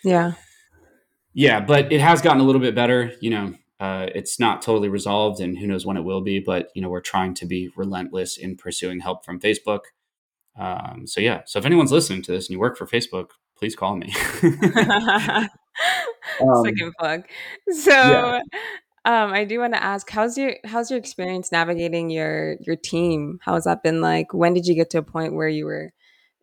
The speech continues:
Speaker 1: say, where you were at a point where you're like, "Okay, I need a team. I need someone who maybe not be, who maybe isn't as good as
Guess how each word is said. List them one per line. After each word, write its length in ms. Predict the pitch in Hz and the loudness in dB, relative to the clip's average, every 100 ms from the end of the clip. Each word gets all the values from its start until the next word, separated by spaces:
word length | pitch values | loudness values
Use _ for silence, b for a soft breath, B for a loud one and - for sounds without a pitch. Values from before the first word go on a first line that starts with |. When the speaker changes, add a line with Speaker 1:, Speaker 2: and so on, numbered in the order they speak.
| - | -10
Speaker 1:
say, 400 | - 170 160 - - | -4 -2 -2 -6 -4
where 180 | 175 | 2
you 160 | 185 185 | 4 6
were 60 | 180 | 4
at 140 | 165 | 4
a 60 | 160 | 0
point 260 | - 160 | -4 -8
where 100 | 151 | -6
you're 80 | 156 | -8
like, 120 | 156 | -8
"Okay, 240 | 160 175 151 | -12 -10 -6
I 40 | |
need 180 | 160 170 | -2 -2
a 40 | |
team. 560 | 175 175 165 160 160 156 | -2 0 0 0 -2 -4
I 80 | 156 | -6
need 260 | 160 156 - | -6 -6 -8
someone 480 | 156 156 151 151 165 | -8 -6 -8 -10 -10
who 140 | 156 | -8
maybe 240 | 151 156 156 | -8 -8 -10
not 200 | 160 - | -10 -12
be, 220 | 160 160 _ _ _ - | -12 -12 _ _ _ -4
who 60 | |
maybe 460 | 233 233 247 254 247 | 2 4 4 2 2
isn't 220 | 202 214 | 2 0
as 200 | 175 175 | 0 -2
good 560 | 165 208 226 220 214 208 | 0 4 6 6 2 0
as 480 | - 180 175 170 | 0 0 0 -4